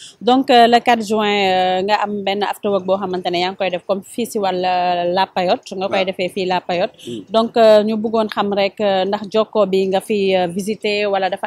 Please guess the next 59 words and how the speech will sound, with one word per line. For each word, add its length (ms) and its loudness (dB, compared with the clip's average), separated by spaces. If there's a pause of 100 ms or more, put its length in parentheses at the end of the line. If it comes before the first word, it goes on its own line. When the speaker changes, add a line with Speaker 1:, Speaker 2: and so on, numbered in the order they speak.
Speaker 1:
am, 140 -6
euh, 100 -2
yeneen 340 -6
sa 180 -4
yeneen 360 -4
répertoire 540 -4 (360)
yi 140 -6
nga 80 -4
xamante 340 -4
ne 120 -2
rek 200 -6
da 100 -6
nga 60 -8
ko 120 -6
nar 160 -2
a 380 -2
revisité 520 -8
ci 420 -6
spectacle 840 -4
boobu 260 -4
noonu. 200 -8 (160)
Speaker 2:
Waaw, 200 -4
loolu 220 2
Fama 220 0
boo 160 2
ma 100 4
ko 140 0
laajee 260 6
dinaa 160 6
ci 100 0
sawar 220 6
a 60 4
tontu 400 2 (720)
ndax 160 -2
xam 100 0
nga 60 4
dama 160 6
la 60 10
wax 120 4
sànq 160 2
ne 80 6
la 80 8
picc 240 2
nga 140 8
ca 100 2
kaw 160 6
waaye 140 8
xel 160 4
maa 140 6
ngi 120 2
ci 100 0
suuf. 300 0
Speaker 1:
Mm. 120 -16 (920)
Speaker 2:
Kon 160 2
boog 240 6
su 120 -4
ma 100 4
ñëwee 180 8
Sénégal 480 4